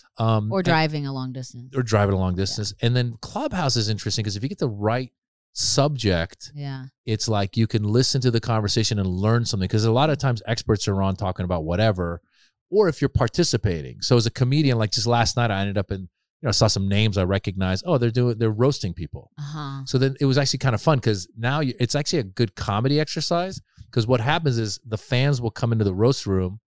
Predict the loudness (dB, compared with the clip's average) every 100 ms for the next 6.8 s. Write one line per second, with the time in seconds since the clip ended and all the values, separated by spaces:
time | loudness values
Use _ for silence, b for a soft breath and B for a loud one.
0 | _ _ _ _ -4 2 4 2 0 2
1 | 4 4 2 2 0 0 0 4 4 2
2 | -6 -10 -2 0 0 0 0 2 2 4
3 | 2 0 -4 0 2 2 -2 -12 _ _
4 | _ _ _ _ 2 2 2 2 2 0
5 | 2 2 2 0 0 2 2 2 0 2
6 | 0 0 -6 -8 -8 -6 -6 -6